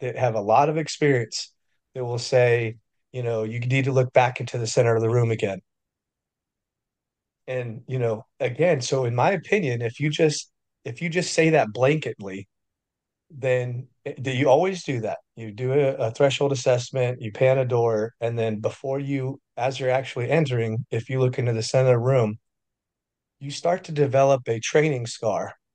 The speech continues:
So let's just say, for instance, as you're panning that room, the center of the room is a wall, a blank wall,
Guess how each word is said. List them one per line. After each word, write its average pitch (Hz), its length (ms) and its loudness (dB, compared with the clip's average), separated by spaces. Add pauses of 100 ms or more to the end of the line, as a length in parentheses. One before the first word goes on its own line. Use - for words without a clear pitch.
(120)
So 123 520 0 (260)
let's - 200 -2
just 180 200 -6
say, 147 160 2
for 139 180 0
instance, 131 400 0
as 131 180 4
you're 127 140 -2
panning 135 480 2
that 123 180 0
room, 120 420 0 (640)
the 135 100 -6
center 175 400 0
of 185 160 0
the 147 100 4
room 127 520 0
is 120 500 -2 (560)
a 120 100 -6
wall, 123 540 0 (840)
a 123 60 -8
blank 127 400 0
wall, 127 360 2